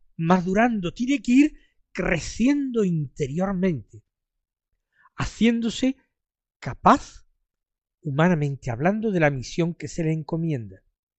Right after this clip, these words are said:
Las fuerzas que le falten, que le faltarán sin duda,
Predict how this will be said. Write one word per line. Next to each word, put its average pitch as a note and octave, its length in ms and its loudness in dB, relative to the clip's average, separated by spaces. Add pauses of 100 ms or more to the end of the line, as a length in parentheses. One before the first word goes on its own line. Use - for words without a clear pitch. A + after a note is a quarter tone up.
(760)
Las - 200 -6
fuerzas C4+ 760 4 (420)
que B2+ 120 -6
le - 100 -10
falten, D#3 720 2 (480)
que D#3+ 100 0
le C#3+ 100 -2
faltarán E3+ 680 6
sin D#3 300 -2
duda, C4+ 320 0